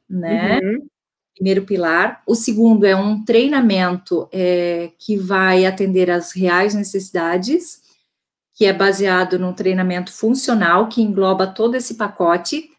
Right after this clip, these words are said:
Speaker 1: exercício corpo, mente e espírito, que eu chamo, né? É...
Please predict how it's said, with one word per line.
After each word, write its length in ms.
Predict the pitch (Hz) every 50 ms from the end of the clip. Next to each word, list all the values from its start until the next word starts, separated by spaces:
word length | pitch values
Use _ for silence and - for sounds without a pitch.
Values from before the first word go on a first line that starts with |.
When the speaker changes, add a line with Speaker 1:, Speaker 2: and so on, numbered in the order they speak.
| _ _
Speaker 1:
exercício 680 | 185 190 185 196 190 190 - - 208 202 - 202 208
corpo, 440 | - - 202 202 226 254 240 - 240
mente 380 | 220 202 190 190 190 185 190 185
e 40 | 180
espírito, 580 | 180 - - - - 190 196 220 226 226 233
que 120 | 226 - 190
eu 60 | 180
chamo, 640 | 180 - - 180 175 180 190 214 262 302 285 - _
né? 460 | 180 170 170 170 185 208 240 277 277 - - - - - - _ _ -
É... 960 | 196 202 202 202 202 208 208 208 208 208 202 208 202 202 202 196 196 196